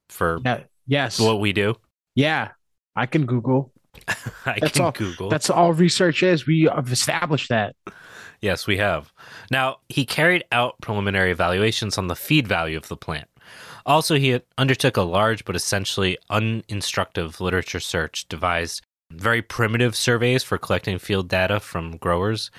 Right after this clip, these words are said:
Speaker 1: He supervised A E F S's experimental acres, and, um, he offered agronomic advice as much as he could on weeding, harvesting, and pesticides. He also wrote a significant, if not the greatest,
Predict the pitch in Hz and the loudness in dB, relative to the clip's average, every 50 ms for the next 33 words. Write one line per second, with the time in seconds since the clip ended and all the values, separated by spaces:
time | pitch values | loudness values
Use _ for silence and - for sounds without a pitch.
0 | - - - - _ - - - 101 92 85 - - - 110 - 110 90 95 92 | -20 -20 -20 -20 _ -8 -4 -2 0 0 0 0 0 0 0 0 0 0 2 2
1 | 87 90 85 - - - 98 95 95 92 87 85 - - 107 - - - 90 85 | 2 0 -2 -4 -4 -4 -2 -2 0 0 -2 -2 -2 -4 -4 -4 -4 -4 -4 -4
2 | 85 82 - - - - 104 98 - - - - 101 95 82 85 90 90 - - | -4 -6 -6 -8 -4 -4 -4 -2 -4 -6 -4 -2 -2 -2 -2 -2 -4 -4 -2 -2
3 | 107 101 92 98 98 - - 110 107 107 - - - - - - - - - - | -2 -2 -4 -4 -6 -4 -4 -4 -2 -2 -4 -6 -8 -10 -14 -20 -20 -20 -20 -20
4 | - - 104 101 101 95 92 92 95 92 92 92 90 87 90 82 - - 110 - | -8 -4 -4 -2 -2 -2 -2 0 2 2 2 2 0 -2 -6 -10 -14 -10 -4 0
5 | 139 143 147 143 - 160 139 110 107 104 - 101 90 90 92 101 110 107 - 101 | 2 2 2 2 2 2 2 2 0 0 -2 0 0 2 2 2 0 -2 -2 -4
6 | 90 - 98 92 98 120 120 - - - - - 87 90 98 90 - - 90 85 | -4 -2 -2 0 0 0 0 0 -2 -4 -6 -8 -8 -6 -6 -4 -4 -2 -4 -4
7 | - - 85 - - 90 - - 131 120 110 95 87 87 87 98 98 95 98 92 | -4 -6 -6 -6 -6 -6 -2 0 2 2 2 2 0 -2 -2 -2 -2 0 0 -2
8 | 87 80 - 92 90 82 87 85 - - - 87 85 82 80 76 - - 95 - | -4 -4 -4 -4 -4 -2 -4 -6 -8 -8 -8 -8 -8 -8 -8 -8 -6 -6 -6 -6
9 | - - - - - - - - - - - - _ _ _ _ _ - - - | -8 -10 -10 -10 -10 -10 -12 -14 -18 -20 -20 -20 _ _ _ _ _ -16 -4 0
10 | 123 151 - - 131 139 - - 165 131 113 113 107 104 104 - - - 107 98 | 0 0 2 2 0 2 2 2 2 2 4 4 2 2 0 -2 -6 -4 -2 0
11 | 90 85 87 90 - - 113 101 135 151 - - 127 107 104 - 120 - - 131 | 0 0 0 0 0 -2 0 0 0 0 0 -2 -4 -6 -4 -6 -6 -4 -2 0
12 | 127 120 - - 113 92 87 - - 104 135 165 139 101 - - - - - | 0 0 0 -4 -6 -6 -6 -2 0 2 2 2 2 2 0 -2 -4 -6 -10